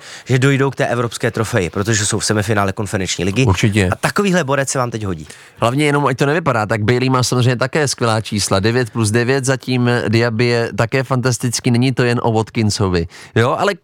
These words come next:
Speaker 2: teď prostě k té trojce přišel Morgan Rogers, ehm, ta čísla má i Douglas Luiz, což je třeba překvapení. John McGinn umí dávat dobré góly. Jako, podle mě ten tým je skvěle poskládaný.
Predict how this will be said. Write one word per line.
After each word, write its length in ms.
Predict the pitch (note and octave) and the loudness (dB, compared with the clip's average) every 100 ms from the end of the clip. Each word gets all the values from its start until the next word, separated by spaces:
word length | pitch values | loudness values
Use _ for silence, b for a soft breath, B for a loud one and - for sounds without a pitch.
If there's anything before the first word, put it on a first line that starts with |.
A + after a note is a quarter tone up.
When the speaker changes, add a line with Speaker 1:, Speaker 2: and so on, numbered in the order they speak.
| - | -4
Speaker 2:
teď 240 | G#3 F3 F3 | -4 -4 -6
prostě 300 | - D#3+ - | -2 -2 -2
k 80 | D#3+ | -2
té 140 | F3 D#3+ | -2 0
trojce 540 | D3 C#3 - D3+ D3+ | -2 0 0 2 0
přišel 640 | B2 - C3+ D#3+ D3 C3+ D#2 | -2 -4 0 0 0 0 0
Morgan 360 | B2 C3 C#3+ A#2+ | 0 2 2 2
Rogers, 480 | A2 G#2+ C3+ - - B B | 2 2 0 -2 -8 B B
ehm, 380 | A2 G#2+ A2 F#2+ - F#2 | -2 0 2 -2 -2 -2
ta 100 | G#2+ | -2
čísla 320 | - A2+ B2 | -2 -2 0
má 140 | A#2 A2+ | 2 2
i 100 | G#2+ | 0
Douglas 400 | A#2 A2+ A2+ - | 0 0 0 0
Luiz, 240 | B2 A#2 | 0 0
což 220 | - G2+ G2 | -2 -4 -4
je 60 | |
třeba 200 | F#2 G#2 | 0 0
překvapení. 220 | G2 A2 B2 A2+ G#2+ G2+ | 0 0 0 0 0 2
John 220 | G#2+ G#2+ G#2+ | 2 2 2
McGinn 240 | G2 A#2 | 0 0
umí 200 | A2 G#2+ | 0 2
dávat 220 | G#2 G#2 | 2 0
dobré 280 | G#2+ G2 G#2+ | -2 0 0
góly. 200 | G#2 G#2+ | 0 0
Jako, 220 | B2 F#3+ - - | 0 -2 -6 -6
podle 180 | D#3 F3 | -2 0
mě 60 | F3 | 0
ten 200 | F3 C#3 | 0 0
tým 280 | D#3 E3 | 0 0
je 120 | E3 D3 | 0 0
skvěle 360 | - D3+ D3+ | -2 -2 -2
poskládaný. 640 | C#3+ B2+ C#3 C3 C3 C#3+ | -2 -4 -2 0 0 -2